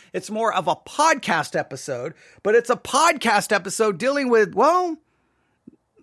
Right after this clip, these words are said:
you're getting ready to find out. And I, that's all I know. I just started playing the, the very, like, the very beginning of it to try to make sure if the sound quality was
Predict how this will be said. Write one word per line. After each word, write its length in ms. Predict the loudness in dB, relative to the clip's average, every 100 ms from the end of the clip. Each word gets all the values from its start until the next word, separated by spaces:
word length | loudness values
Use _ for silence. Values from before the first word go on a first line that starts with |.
| _
you're 240 | -4 -2
getting 300 | 2 0 2
ready 220 | 0 0 0
to 80 |
find 360 | 2 2 2 4
out. 280 | 4 2 0
And 160 | -2 0
I, 280 | 0 0 0
that's 240 | -2 2
all 120 | 4
I 120 | 4
know. 240 | 2 -2 -8 -18 -2
I 140 | -2
just 160 | 0 0
started 320 | 2 2 2
playing 360 | 2 2 4 0
the, 120 | 0
the 120 | -2
very, 640 | -4 -8 0 2 4 2 0
like, 200 | -4 -4
the 80 | -6
very 280 | -2 -2
beginning 480 | -2 -4 0 2 2
of 140 | 2 0
it 80 |
to 80 | -4
try 160 | -2 -2
to 60 |
make 140 | 0 -4
sure 160 | -2
if 80 | -2
the 80 | -2
sound 300 | 0 0 0
quality 540 | 2 2 2 0 0 -4 -20 -4
was 240 | 0 0